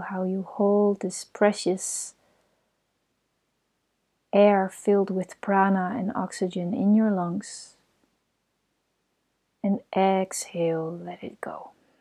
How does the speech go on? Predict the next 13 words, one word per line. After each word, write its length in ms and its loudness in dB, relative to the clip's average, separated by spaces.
Lower 300 -2
your 220 -2
hands 420 -2
to 100 -2
your 160 0
knees. 680 0
And 140 8
you 80 8
can 220 6
bring 240 8
your 120 4
hands 380 0
into 460 -2